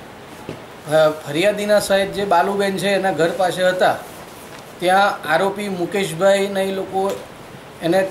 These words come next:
ઠપકો કર્યો કે, "ભાઈ, અહીંયા તું અપશબ્દો બોલીશ નહીં." એટલે એ ઝઘડાનું સ્વરૂપ ગામમાં એક નટવરભાઈ નામના વ્યક્તિનો ગલ્લો છે,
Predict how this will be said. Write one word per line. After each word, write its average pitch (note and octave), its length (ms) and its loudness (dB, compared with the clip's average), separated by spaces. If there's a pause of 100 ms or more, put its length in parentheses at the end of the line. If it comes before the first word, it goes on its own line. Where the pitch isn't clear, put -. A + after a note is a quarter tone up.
ઠપકો F#3 320 0
કર્યો D#3+ 260 2
કે, E3+ 120 -4
"ભાઈ, E3+ 180 -2
અહીંયા E3+ 200 2
તું F#3 360 -8
અપશબ્દો E3+ 500 -4
બોલીશ E3 440 2
નહીં." A#2+ 160 -8 (1000)
એટલે F#3 240 0
એ G#3 380 2
ઝઘડાનું G#3+ 500 2
સ્વરૂપ A3 640 0
ગામમાં G3 360 4
એક G3+ 180 0
નટવરભાઈ G3+ 520 0
નામના G3+ 440 2
વ્યક્તિનો G3 460 -4
ગલ્લો F#3 400 4
છે, B2+ 180 -6